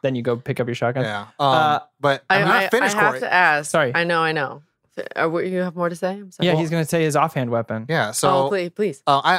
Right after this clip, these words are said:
Speaker 2: I'm, I'm akimbo. Um, I like being able to blah, blah, blah, blah, because you have thirty bullets. And that's my thing, where it's, it's like, the quantity has helped me. I don't think I'm really accurate all the time, but it's just, like, being able to do a stream of bullets,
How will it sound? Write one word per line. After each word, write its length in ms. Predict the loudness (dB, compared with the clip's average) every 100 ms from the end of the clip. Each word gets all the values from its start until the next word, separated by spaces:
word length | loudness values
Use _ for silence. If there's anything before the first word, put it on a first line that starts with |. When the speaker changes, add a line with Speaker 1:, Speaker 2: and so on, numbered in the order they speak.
| 2
Speaker 2:
I'm, 80 | 2
I'm 160 | 2 0
akimbo. 380 | -4 -8 -10 _ _ _ _ _ _
Um, 320 | 0 2 2 2
I 100 | 0
like 360 | 2 2 0 -4
being 160 | -2
able 140 | 0 0
to 80 |
blah, 200 | 0 0
blah, 100 | 0
blah, 100 | 2
blah, 220 | 0 0 0
because 200 | -2 -2
you 60 |
have 100 | -2
thirty 260 | -2 -2 -2
bullets. 360 | 0 0 0 -2
And 120 | -2
that's 200 | 0 0
my 140 | -2
thing, 240 | -2 -4 -2
where 80 |
it's, 100 | -2
it's 200 | -4 -4
like, 160 | -6 -10 _ _ _ _ _
the 100 | -6
quantity 600 | -4 -2 0 0 0 -2
has 160 | -2 -4
helped 260 | -4 -6 -8
me. 140 | -12 -4
I 80 | 0
don't 280 | 0 -2 -4
think 200 | -2 0
I'm 340 | 0 2 0
really 300 | -2 -2 -2 -4
accurate 500 | -4 -4 -2 -2 -2 -2
all 140 | -2
the 60 | -2
time, 360 | -2 -2 -2 -4
but 180 | -2
it's 120 | -2 -2
just, 120 | -2
like, 200 | -2 -4 _ _
being 180 | -4 0
able 120 | 0
to 60 | 0
do 140 | 0
a 40 | 0
stream 600 | -2 -4 -4 -2 -2 -2
of 140 | -2
bullets, 380 | -2 0 0 -4